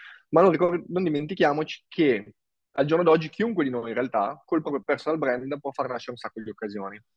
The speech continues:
Vi faccio un esempio, qualsiasi youtuber italiano, qualsiasi influencer, in realtà utilizza la sua immagine per far nascere delle occasioni di business. Eh, si possono vendere magari smalti, dico una cosa molto banale, o magari ci si possono usare, si può usare LinkedIn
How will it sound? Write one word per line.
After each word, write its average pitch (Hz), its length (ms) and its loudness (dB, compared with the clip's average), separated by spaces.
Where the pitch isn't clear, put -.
Vi 139 160 -4
faccio 139 220 2
un 127 60 0
esempio, 113 340 -2
qualsiasi 160 280 -2
youtuber 120 560 2
italiano, 107 500 2
qualsiasi 135 280 -4
influencer, 113 640 2
in 131 100 0
realtà 139 480 4
utilizza 156 580 2
la 120 80 4
sua 170 140 -2
immagine 139 460 0
per 131 320 0
far 120 180 -2
nascere 120 300 -4
delle 107 120 -2
occasioni 101 420 -8
di 139 120 -4
business. 104 460 -2
Eh, 123 300 2
si - 160 -4
possono 143 280 0
vendere 120 720 0
magari 113 300 -4
smalti, 107 540 -6
dico 110 220 -10
una 104 100 -8
cosa 104 180 -4
molto 104 280 -4
banale, 135 440 4
o 156 260 4
magari 127 400 2
ci - 100 -12
si 156 100 -4
possono 117 600 0
usare, 113 600 2
si - 120 -12
può 139 100 -6
usare 135 240 2
LinkedIn 156 560 -6